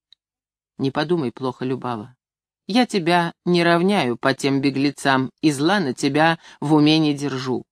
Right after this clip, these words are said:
Я к одному веду речь. Был бы жив Павел Афанасьевич,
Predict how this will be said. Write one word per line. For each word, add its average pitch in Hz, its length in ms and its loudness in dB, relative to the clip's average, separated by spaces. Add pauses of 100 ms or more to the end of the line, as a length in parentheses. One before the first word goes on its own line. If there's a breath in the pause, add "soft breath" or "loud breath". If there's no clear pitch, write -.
(520)
Я 165 260 0
к - 120 -8
одному 185 440 0
веду 123 320 -4
речь. - 560 -4 (480)
Был 170 340 4
бы 143 200 -2
жив 143 520 -6 (120)
Павел 143 420 -2
Афанасьевич, - 1040 -8